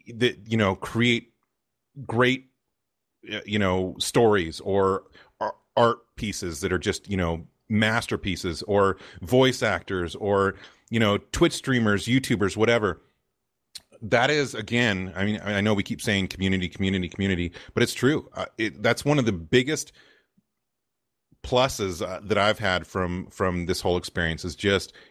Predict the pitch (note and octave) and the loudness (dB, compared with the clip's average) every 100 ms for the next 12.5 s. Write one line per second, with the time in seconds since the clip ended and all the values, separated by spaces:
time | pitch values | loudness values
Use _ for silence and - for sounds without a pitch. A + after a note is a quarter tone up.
0 | - G2+ G#2 F#2+ F#2 F#2+ F2 - F#2 - | -2 0 0 0 -2 -4 -8 -6 -6 -4
1 | E2 F2+ G2 F#2+ F#2+ F#2+ G2+ G2 F2 F#2 | -2 0 2 2 2 2 0 -2 -2 -2
2 | F#2 E2+ - - - - - F#2 F2+ F2+ | -2 -4 -10 -18 -20 -20 -6 -2 0 0
3 | G#2 A2+ G#2+ A2 G2+ G2 F#2 F2+ D2+ F#2+ | 0 0 -2 -2 0 0 -2 -2 -4 -6
4 | - F#2+ F2+ - A#2+ A#2+ - D3 C#3 - | 0 0 0 0 -2 -2 -2 0 0 2
5 | A2+ G#2+ A2+ D#2+ E2+ E2+ F#2 F#2+ - G2 | 2 2 0 -4 -4 -4 -2 -4 -4 -2
6 | F#2 F2 E2+ - - _ _ _ G#2+ G#2+ | 0 -2 -6 -14 -20 _ _ _ 0 0
7 | G#2+ G#2 F#2+ G2+ - B2 C3+ A#2 G2+ G#2 | -2 -8 -8 -6 -4 -2 2 2 2 0
8 | A2+ - G2+ G#2+ - G2 F#2 F#2+ F2 F#2+ | -2 -4 0 0 2 0 2 2 2 2
9 | G2+ F#2 F#2+ F#2 F#2 - E2+ G2 F#2 F2 | 2 0 0 0 -4 -6 -4 -4 -6 -2
10 | C3 A#2 F#2 - D#2+ E2+ F2+ E2 E2+ F2+ | 0 0 -2 -4 -2 -2 -2 0 2 2
11 | F2 - F#2+ F2+ - F2 F2 E2 E2 - | -2 -6 -4 -4 -2 0 0 2 -2 -2
12 | E2+ D#2+ F2 E2+ | -2 2 4 2